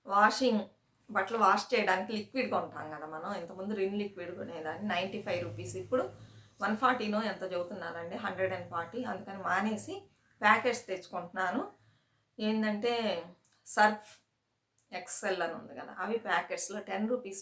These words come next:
ప్యాకెట్స్లో వస్తున్నాయి. తర్వాత వచ్చి పౌడర్,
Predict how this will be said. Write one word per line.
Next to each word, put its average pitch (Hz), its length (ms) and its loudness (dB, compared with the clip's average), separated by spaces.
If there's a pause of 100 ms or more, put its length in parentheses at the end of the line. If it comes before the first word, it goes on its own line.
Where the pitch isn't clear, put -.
ప్యాకెట్స్లో - 560 -8
వస్తున్నాయి. 214 420 -6 (640)
తర్వాత 220 320 6 (100)
వచ్చి 311 220 -6 (1040)
పౌడర్, 208 380 6